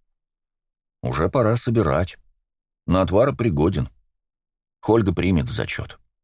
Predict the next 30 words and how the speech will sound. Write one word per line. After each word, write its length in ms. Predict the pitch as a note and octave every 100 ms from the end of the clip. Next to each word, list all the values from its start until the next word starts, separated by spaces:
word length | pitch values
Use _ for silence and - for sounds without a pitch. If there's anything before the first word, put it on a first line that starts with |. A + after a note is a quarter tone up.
| _ _ _ _ _ _ _ _ _ _ _ _
И, 80 | E2
похоже, 400 | D2+ C#2+ C#3 B2
шиповник 600 | - - D3+ C#3 A#2+ -
привлёк 380 | F#2+ G2+ A#2 F#2+
к 40 |
себе 240 | - F#2+ F2+
не 120 | F2+
только 260 | C#3 B2+
моё 300 | D2 D#2 D2+
внимание. 600 | A#1 D2 D#2+ B1 G#1 - - _ _ _ _ _ _ _ -
Иначе 420 | F2 E2+ D#2 D2+
как 200 | F2+ D2+
ещё 340 | G2 F2+ E2
объяснить 520 | C#2 D2 C#2 E2 D2
то, 180 | - G2+
что 200 | - C2
и 100 | D2+
девки, 380 | E2 A#2+ - -
находившиеся 680 | C#2 D#2+ D#2 C#2+ - D2 D#2
к 100 | -
полянке 420 | E2+ E2 D2+ -
ближе 340 | D#2+ F#2 C2+
меня, 340 | D2 F2+ B2+ - _ _ _ _ _
тем 180 | - F2+
более 280 | D#2 C#2 C#2+
им 160 | D2+
не 120 | E2 E2+
заслонял 540 | D#2 - G2 F#2 C#2+
обзор 320 | D2+ D2 D2
тюк, 300 | - - -